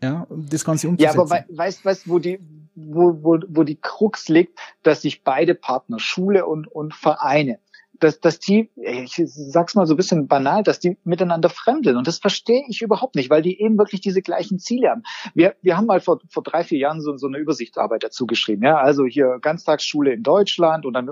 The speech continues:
Speaker 2: vor allem Kooperationen mit Sportvereinen. Weißt du was? Da, die, eine der, der Erkenntnisse war, dass beide Akteure, sowohl die Lehrkräfte an den Schulen als auch die Sportvereine, unzufrieden mit den Kooperationen sind. Warum?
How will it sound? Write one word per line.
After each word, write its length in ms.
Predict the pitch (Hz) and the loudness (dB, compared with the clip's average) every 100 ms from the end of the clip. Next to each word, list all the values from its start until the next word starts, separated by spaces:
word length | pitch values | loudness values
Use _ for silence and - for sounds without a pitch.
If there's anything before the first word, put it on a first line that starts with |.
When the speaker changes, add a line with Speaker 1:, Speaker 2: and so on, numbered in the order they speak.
| - | -6
Speaker 2:
vor 160 | 139 | -2
allem 120 | 127 | -2
Kooperationen 800 | 127 127 120 123 120 - 170 160 | -2 -4 -2 -4 -8 -2 -2 -2
mit 140 | 131 120 | -6 -8
Sportvereinen. 580 | - 160 185 170 156 135 | 0 0 0 -2 0 4
Weißt 220 | 170 - | 2 2
du 40 | |
was? 120 | 175 - - - - | -4 -4 -18 -18 2
Da, 140 | 151 | 2
die, 500 | 175 160 160 _ 294 - - | 2 -2 -4 _ -4 -4 -10
eine 420 | 120 151 165 139 _ | 0 2 4 0 _
der, 340 | 135 123 - | -2 -2 -6
der 140 | - 127 | -4 -4
Erkenntnisse 640 | 127 165 247 226 190 156 | 2 2 2 0 2 2
war, 220 | 127 143 - - | 2 0 -4 -14
dass 300 | - 127 - 135 _ _ | -2 -2 -2 -20 _ _
beide 520 | 143 151 240 247 247 | -2 2 2 0 -4
Akteure, 640 | 196 - - 156 151 107 98 | -6 -12 -6 0 0 0 -4
sowohl 420 | 127 113 147 233 | -6 2 4 4
die 80 | 220 | 2
Lehrkräfte 560 | 147 165 - 170 - | 2 2 0 -6 -4
an 120 | 180 | -10
den 120 | 139 135 | -10 -10
Schulen 380 | - 160 139 123 | -6 -4 -4 -6
als 240 | 139 180 208 | -2 -2 -2
auch 120 | 180 | -8
die 120 | 185 | -8
Sportvereine, 520 | - 151 160 165 156 | -2 0 0 -2 -2
unzufrieden 540 | 208 254 302 - 190 143 | -2 -4 -4 -2 -2 -2
mit 80 | |
den 140 | 117 113 | -4 -2
Kooperationen 640 | 123 107 117 113 - 110 | -2 -2 -4 -6 -6 -8
sind. 180 | 107 104 | -6 0
Warum? 380 | 123 120 180 | 2 4 4